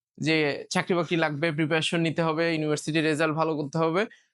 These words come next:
এবং তখন এই সমস্ত জিনিসপত্র, এবং ওই যে একটা সাদা কাগজের ভিতরে লিখতে বলছিলাম, ওই কাগজটা তুমি তোমার সাথে রাখতে পারো, ক্ষেত্র বিশেষে তুমি তোমার মানি ব্যাগের ভিতরে রাখতে পারো, যে আমার লাইফে আগামী, আহ, পাঁচ থেকে দশ বছর,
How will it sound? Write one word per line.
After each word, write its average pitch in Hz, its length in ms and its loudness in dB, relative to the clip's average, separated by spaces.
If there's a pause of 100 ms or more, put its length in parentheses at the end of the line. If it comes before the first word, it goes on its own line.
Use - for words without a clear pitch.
(100)
এবং 160 80 2
তখন 180 260 0
এই 190 120 2
সমস্ত 202 380 0
জিনিসপত্র, 185 540 2
এবং 175 200 2
ওই 190 120 2
যে 214 100 2
একটা 208 180 0
সাদা 185 260 0
কাগজের 175 360 0
ভিতরে 196 280 0
লিখতে 185 280 -2
বলছিলাম, 156 400 0 (380)
ওই 160 120 2
কাগজটা 170 380 0
তুমি 160 180 0
তোমার 156 140 0
সাথে 147 240 -2
রাখতে 131 260 -2
পারো, 104 180 -6
ক্ষেত্র 151 240 -2
বিশেষে 160 360 0
তুমি 151 200 -4
তোমার 151 160 0
মানি 139 200 0
ব্যাগের 143 220 0
ভিতরে 139 300 -2
রাখতে 127 260 -4
পারো, 110 180 -10 (340)
যে 139 120 -4
আমার 147 160 0
লাইফে 156 400 0
আগামী, 143 420 0 (640)
আহ, 127 200 -2
পাঁচ 139 220 -2
থেকে 165 140 0
দশ 147 200 0
বছর, 147 260 0